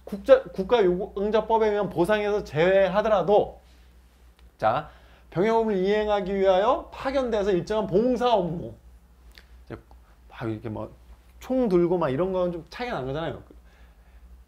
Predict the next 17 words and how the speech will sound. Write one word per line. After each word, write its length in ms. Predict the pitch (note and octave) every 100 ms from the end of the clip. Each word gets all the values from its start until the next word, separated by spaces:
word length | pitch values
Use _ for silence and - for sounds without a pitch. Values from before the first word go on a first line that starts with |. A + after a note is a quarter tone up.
| _
봉사 400 | - G#3 C#4 C#4
업무에 380 | C4 A#3+ A#3+ A#3+
종사하던 600 | E3+ G3 G#3 A3 G#3+ G#3+
중 160 | G#3+ G#3+
사망한 720 | G#3+ A#3 A#3+ A#3+ A#3 A3+ G#3+
사람을 800 | F#3 B3 B3+ G#3+ A3+ A#3 G2 - _ - - -
국가 580 | - F#3 A#3 A#3 A#3 A3+
외교적 400 | D#3+ E3 G3+ G3+
필요하다거나 840 | - A#3 A#3 A3 A#3 G3+ F#3+ C#4 C#4
특별히 260 | - B3+
법률서 640 | F3+ F3+ G#3 G3+ A#3 B3+ - - - - - -
필요한 240 | - A#3 B3
것에 160 | A#3
관련된 480 | G3+ D#3 F#3 G#3 G#3+
것이 180 | G#3 G#3
아니라 580 | E3 D3+ F3 E3+ B3+ - - _ _
뭐 360 | C3+ D#3+ -